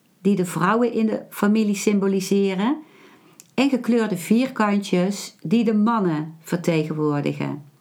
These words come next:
En je gaat dan zelf op al die symbolen staan en voelt door je heen de gevoelens van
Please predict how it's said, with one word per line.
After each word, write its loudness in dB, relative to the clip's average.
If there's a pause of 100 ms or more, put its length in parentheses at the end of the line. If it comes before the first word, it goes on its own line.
(1040)
En 2
je 4
gaat 0
dan 0
zelf 0
op -4
al 2
die 2
symbolen 0
staan 0 (1400)
en 0
voelt -2
door 2
je 2
heen 0
de 0
gevoelens 0
van 0